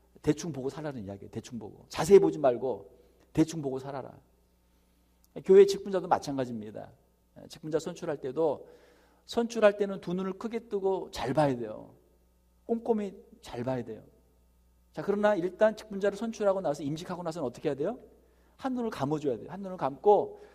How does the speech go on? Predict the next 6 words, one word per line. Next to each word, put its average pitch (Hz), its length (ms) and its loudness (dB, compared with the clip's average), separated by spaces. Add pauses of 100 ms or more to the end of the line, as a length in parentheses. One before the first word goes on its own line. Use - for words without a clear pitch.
대충 208 300 2
봐줘야 139 240 2
돼요. 107 120 -14
대충. 120 380 -10 (1120)
대충 135 300 -4
보고 131 400 -6